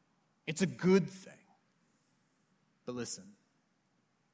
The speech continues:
while we may be able to retire from our career, while we may be able to retire from our job, we are never able to retire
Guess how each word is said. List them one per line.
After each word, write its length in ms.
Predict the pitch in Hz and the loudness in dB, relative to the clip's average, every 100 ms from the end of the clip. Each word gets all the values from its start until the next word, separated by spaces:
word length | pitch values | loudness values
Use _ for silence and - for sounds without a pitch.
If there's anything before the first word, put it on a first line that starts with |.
| _ _ _ - | _ _ _ 0
while 340 | 127 165 185 | 10 12 12
we 180 | 175 180 | 8 4
may 340 | 170 165 180 | 4 6 6
be 260 | 190 214 165 | 4 2 0
able 300 | 156 151 160 | -2 0 -2
to 180 | 151 147 | -2 -4
retire 640 | 127 123 - 127 131 131 | -6 -8 -2 0 2 0
from 260 | 131 131 120 | -2 -8 -8
our 140 | 123 110 | -8 -10
career, 560 | - 117 107 101 92 - _ _ _ _ _ _ _ _ _ _ _ _ | -10 -10 -10 -12 -14 -20 _ _ _ _ _ _ _ _ _ _ _ _
while 160 | 139 156 | 2 4
we 140 | 160 | 4
may 320 | 160 160 175 185 | 2 4 6 6
be 180 | 180 | 4
able 260 | 151 156 160 | 0 -2 -2
to 80 | 135 | -4
retire 560 | 127 127 135 127 135 | -6 -6 0 2 2
from 240 | 135 139 120 | -2 -6 -8
our 160 | 113 | -8
job, 720 | 107 98 107 101 95 87 85 - - _ _ _ _ _ _ _ _ _ _ _ _ | -10 -10 -12 -12 -12 -16 -20 -20 -20 _ _ _ _ _ _ _ _ _ _ _ _
we 220 | 139 165 | 2 6
are 160 | 175 170 | 6 6
never 640 | 156 151 151 143 165 170 | 2 2 2 4 2 0
able 580 | 139 131 123 127 117 110 - | -2 -4 -2 -4 -4 -6 -12
to 120 | - | -8
retire 800 | 135 120 - 113 110 107 101 98 | -6 -6 -8 -10 -8 -10 -12 -14